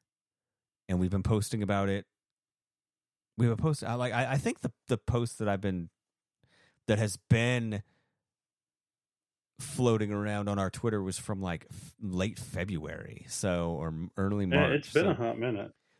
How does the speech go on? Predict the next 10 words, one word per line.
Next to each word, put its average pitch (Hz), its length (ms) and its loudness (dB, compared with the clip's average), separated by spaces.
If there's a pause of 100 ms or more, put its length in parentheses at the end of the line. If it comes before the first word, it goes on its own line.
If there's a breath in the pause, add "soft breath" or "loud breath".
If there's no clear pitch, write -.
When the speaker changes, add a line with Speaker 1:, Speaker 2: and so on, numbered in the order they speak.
(100)
Speaker 1:
So, 120 600 0
um, 107 640 -2
yeah, 120 240 0
it's 123 260 -2
been 156 180 0
a 165 40 2
little 151 220 2
while, 135 360 2
and 113 140 -2
it, 113 260 -2